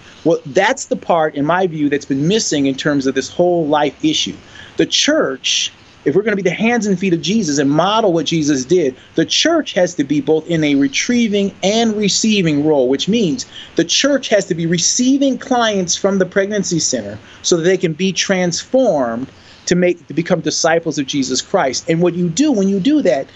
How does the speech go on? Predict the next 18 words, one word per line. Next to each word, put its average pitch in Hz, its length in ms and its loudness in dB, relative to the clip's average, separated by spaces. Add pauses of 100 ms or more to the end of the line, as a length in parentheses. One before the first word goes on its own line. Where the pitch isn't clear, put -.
(280)
see, 202 200 0 (520)
you, 220 240 -2
you 202 200 0
know, 202 160 2 (380)
if 196 160 2
you 208 80 0
view 254 300 2
the 208 280 -2
issue 113 460 -2 (1300)
through 214 120 2
the 190 100 2
lens 196 320 -2
of 156 80 -2
just 180 180 -2
material 190 540 -2
support, - 500 -4 (1080)
uh, 165 140 -2
see, 180 260 -2